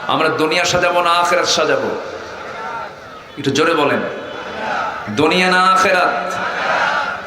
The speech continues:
দুনিয়া দরকার নাই। হ্যাঁ? দুনিয়া দরকার নাই? ওই আবার কাজ আছে। দুটেই হয়।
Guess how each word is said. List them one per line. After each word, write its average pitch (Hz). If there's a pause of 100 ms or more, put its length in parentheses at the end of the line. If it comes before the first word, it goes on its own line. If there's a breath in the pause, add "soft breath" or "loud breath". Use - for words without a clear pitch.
(100)
দুনিয়া 156
দরকার 143
নাই। 104 (1120)
হ্যাঁ? - (1300)
দুনিয়া 156
দরকার 185
নাই? - (1000)
ওই 127
আবার 117
কাজ 110
আছে। - (800)
দুটেই 160
হয়। 98